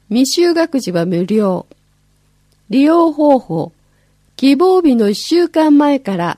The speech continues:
当日一時間前までに予約。予約先、電話零一二零三六四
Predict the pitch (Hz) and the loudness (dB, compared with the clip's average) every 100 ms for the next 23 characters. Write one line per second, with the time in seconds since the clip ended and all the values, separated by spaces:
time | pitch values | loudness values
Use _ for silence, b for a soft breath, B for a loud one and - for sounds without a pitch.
0 | _ _ _ 269 311 311 294 269 - 233 | _ _ _ 0 2 0 -2 -4 -6 -6
1 | - _ 196 - 330 359 349 339 330 320 | -6 _ -12 -4 -2 0 0 0 2 0
2 | 320 220 190 185 175 170 190 214 - 165 | 0 -2 -2 -4 -4 -2 -2 -4 -6 -12
3 | 151 _ _ _ _ _ _ _ _ _ | -14 _ _ _ _ _ _ _ _ _
4 | _ 190 262 294 302 - 269 262 190 180 | _ 0 2 2 0 -4 -4 -4 -10 -12
5 | - _ _ _ _ _ _ - 190 277 | -14 _ _ _ _ _ _ -4 0 2
6 | 269 247 214 - _ - 247 349 370 349 | 2 0 -2 -6 _ -4 0 2 0 -2
7 | 226 214 240 254 233 208 160 - _ - | -4 -2 0 0 0 -2 -4 -8 _ -6
8 | 277 320 339 330 320 202 214 208 147 | -2 2 2 2 -2 -2 -2 -2 -6